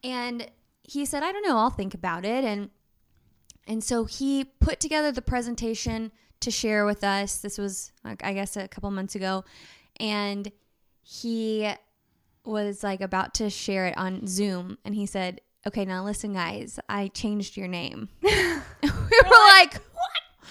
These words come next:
We had n-, we were not expecting that. It's not something that we were told him for sure we wanted to do or anything. We just said we were kinda open to it.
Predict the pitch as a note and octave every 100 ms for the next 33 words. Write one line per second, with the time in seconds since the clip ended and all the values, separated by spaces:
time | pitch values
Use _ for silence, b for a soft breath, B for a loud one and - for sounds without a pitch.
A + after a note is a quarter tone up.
0 | B B B B C4+ F4 D#4+ C#4+ C4+ E4+
1 | F4 D#4+ D#4 C#4+ - B3 - E4+ D#4 A#3+
2 | D#3+ D2+ - - C#4 C4+ C#4 C#4 B3+ F#3+
3 | G#3+ A3+ G#3+ G#3 G3+ G#3 G#3+ A#3 A3 G#3
4 | F#3 - G#3 F3+ D#3+ A3 C#4+ C#4+ B3+ B3
5 | A#3 G#3+ A3+ A3+ G#3+ G3+ G3+ G3 F#3+ F#3
6 | F#3+ - G#3 G#3 A3+ G#3+ - G3 G3